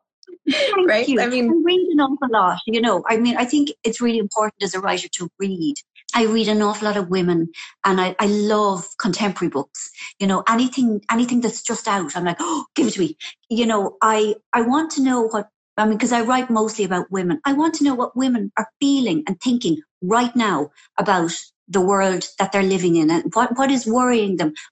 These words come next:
Speaker 1: what's making them happy, how, how is their daily life? And I get an awful lot of that from fiction, which, you know, reading was my first, my first addiction, and it's kind of still, still up there.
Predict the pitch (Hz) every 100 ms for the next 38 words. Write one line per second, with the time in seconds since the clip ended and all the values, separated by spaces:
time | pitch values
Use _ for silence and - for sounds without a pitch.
0 | - 233 240 240 240 220 208 247 240 -
1 | - - - _ _ - - 294 262 -
2 | 294 285 269 - 254 208 247 233 220 208
3 | 226 156 147 - - - - 240 254 294
4 | 302 294 285 269 240 226 233 226 - 208
5 | 202 302 302 - 160 139 - _ _ _
6 | _ _ - 240 - - - _ _ _
7 | _ _ 233 226 202 175 - - _ -
8 | 247 254 233 220 208 202 202 196 - -
9 | - - 202 190 208 202 - 165 170 -
10 | 156 156 151 - - 214 196 - 240 226
11 | 185 - - 240 226 226 190 160 160